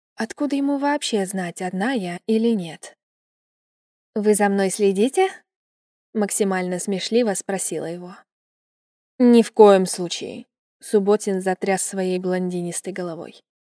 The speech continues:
«Я лишь предположил». «Спасибо за приглашение,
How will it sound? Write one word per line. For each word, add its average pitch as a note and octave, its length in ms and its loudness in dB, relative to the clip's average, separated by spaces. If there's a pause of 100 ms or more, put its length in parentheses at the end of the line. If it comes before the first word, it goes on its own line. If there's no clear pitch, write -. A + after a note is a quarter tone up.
(100)
«Я C4 240 8
лишь G#3+ 220 6
предположил». F3+ 720 -2 (1040)
«Спасибо A#3+ 560 2
за G#3 120 4
приглашение, F#3 760 -2